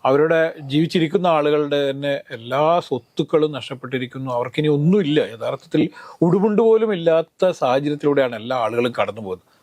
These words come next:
ഇപ്പം നമുക്ക് ഈ ഇപ്പോൾ, ഏഹ്, ഈ ദുരന്തമുഖത്ത് നിൽക്കുന്ന ആളുകളെയൊക്കെ സഹായിക്കാൻ വേണ്ടിയിട്ട് പല ഭാഗങ്ങളിൽ നിന്നും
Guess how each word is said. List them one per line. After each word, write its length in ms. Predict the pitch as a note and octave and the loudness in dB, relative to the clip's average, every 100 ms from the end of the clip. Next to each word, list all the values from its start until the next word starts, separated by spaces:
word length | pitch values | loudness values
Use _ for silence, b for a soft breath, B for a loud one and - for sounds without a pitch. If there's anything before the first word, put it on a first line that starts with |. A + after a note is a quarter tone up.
| b | b
ഇപ്പം 200 | - A#3+ | 0 0
നമുക്ക് 400 | A3+ A3 A#3 A#3+ B B B | 2 2 2 2 B B B
ഈ 220 | F#3 F#3 F3+ | -2 0 0
ഇപ്പോൾ, 440 | - - A#3 A2 - _ | 0 2 2 2 -12 _
ഏഹ്, 280 | G3 G3 F#3+ | 2 2 2
ഈ 160 | F#3+ G3 | 2 0
ദുരന്തമുഖത്ത് 760 | F3 F3 F#3 G3+ F3+ F#3 G3+ | 0 0 2 0 0 0 0
നിൽക്കുന്ന 520 | E3+ D3 E3 E3 F#3+ - | -2 -4 -6 0 0 0
ആളുകളെയൊക്കെ 540 | D3 D3+ D3+ D3+ D3+ | 0 0 0 0 -2
സഹായിക്കാൻ 500 | D3+ B2+ C#3 C3+ C#3+ | -2 -2 -2 -2 -4
വേണ്ടിയിട്ട് 320 | C#3 C3+ C3+ E3+ F#3+ | -4 -8 -4 0 2
പല 220 | G3+ A#3 - | 2 2 0
ഭാഗങ്ങളിൽ 520 | F3+ D3 D#3+ E3+ D#3+ D3 | -2 0 0 0 -2 -2
നിന്നും 300 | D3 C#3 | -6 -8